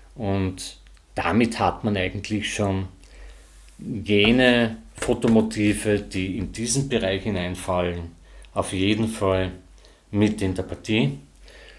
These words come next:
Äh, wenn man allerdings ein Objektiv benötigt, das dann lichtstärker ist, wie zum Beispiel hier das Lumix fünfundzwanzig Millimeter mit Lichtstärke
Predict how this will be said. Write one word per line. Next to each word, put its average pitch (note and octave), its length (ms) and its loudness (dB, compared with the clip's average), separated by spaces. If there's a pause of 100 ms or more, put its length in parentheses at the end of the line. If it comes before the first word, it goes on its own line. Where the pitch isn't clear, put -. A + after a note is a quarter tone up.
(280)
Äh, G2+ 300 8
wenn G#2+ 280 8
man G#2+ 180 6
allerdings G2+ 880 2 (160)
ein G#2 280 0
Objektiv - 560 -6
benötigt, - 960 2
das - 280 0
dann F#2+ 460 4 (180)
lichtstärker A2+ 720 2
ist, G#2 400 -2
wie F#2+ 120 -6
zum F#2+ 200 -2
Beispiel F#2+ 400 -2
hier G2+ 260 -2
das - 300 -6
Lumix G2 340 2
fünfundzwanzig A2 840 -2
Millimeter F2 720 -2 (500)
mit F#2 320 0
Lichtstärke F#2+ 1300 2